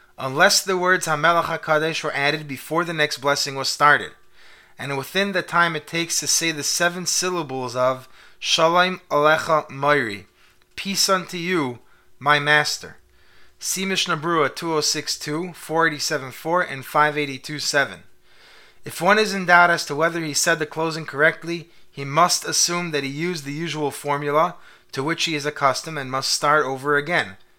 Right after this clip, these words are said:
Mishnah Berurah three fifty-two three. On Rosh Hashanah and Yom Kippur, however, when a lengthy version of the third blessing is recited, he may assume the blessing was completed with the proper closing.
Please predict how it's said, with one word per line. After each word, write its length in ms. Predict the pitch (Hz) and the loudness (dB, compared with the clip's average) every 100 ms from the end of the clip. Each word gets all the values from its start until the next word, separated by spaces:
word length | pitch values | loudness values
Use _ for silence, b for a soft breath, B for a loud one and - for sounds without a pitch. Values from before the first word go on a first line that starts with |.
| _ | _
Mishnah 280 | - - 143 | -10 -8 -6
Berurah 280 | 131 151 156 | -2 0 0
three 200 | - 151 | -2 -10
fifty-two 480 | 147 147 143 123 123 | -12 -12 -14 -14 -14
three. 420 | - 175 127 95 - b b b b b b | -8 -4 -4 -8 -20 b b b b b b
On 120 | 143 | -2
Rosh 240 | 147 147 | 2 2
Hashanah 300 | 139 - 202 | 2 4 4
and 100 | 208 | 4
Yom 120 | 196 170 | -2 -2
Kippur, 300 | 208 202 175 | -2 0 2
however, 580 | 147 131 131 135 165 b b b | 2 0 -2 -4 -8 b b b
when 160 | - 139 | -8 -2
a 120 | 147 | 0
lengthy 500 | 135 160 196 196 185 | 0 0 0 -4 -8
version 340 | 151 175 165 170 | 0 2 2 -2
of 140 | 147 | -6
the 40 | |
third 300 | - - 175 | -8 -2 -2
blessing 440 | 139 160 170 - 156 | 0 0 2 0 -4
is 120 | 131 | -6
recited, 640 | 131 - 165 165 127 117 117 b b b | -4 0 2 0 -2 -8 -14 b b b
he 140 | 139 | -6
may 160 | 147 147 | 0 0
assume 480 | 139 - - 196 190 | 2 2 2 0 -2
the 60 | |
blessing 420 | 151 151 165 - 156 | -2 2 2 0 -2
was 160 | 143 | -4
completed 440 | - 123 156 165 151 | -6 -10 -8 -8 -6
with 180 | 143 | -8
the 80 | 139 | -10
proper 400 | - 156 151 151 | 2 4 6 2
closing. 540 | 135 143 135 117 90 | -2 -2 -2 -4 -12